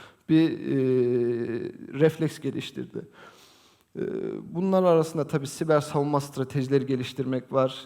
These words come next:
e, yatırım yapmak var, personel istihdam etmek var. Ama biz bunun daha çok tehdit istihbaratı tarafına yoğunlaşacağız. Tehdit istihbaratı nedir? Daha çok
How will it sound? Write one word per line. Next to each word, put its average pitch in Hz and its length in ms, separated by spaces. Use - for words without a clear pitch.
e, 107 640
yatırım 139 420
yapmak 135 420
var, 131 200
personel 135 500
istihdam 131 500
etmek 123 380
var. 220 180
Ama 185 260
biz 180 160
bunun 175 260
daha 175 180
çok 170 320
tehdit 156 420
istihbaratı 139 720
tarafına 139 600
yoğunlaşacağız. - 680
Tehdit 165 280
istihbaratı 185 760
nedir? 147 320
Daha 127 160
çok 131 180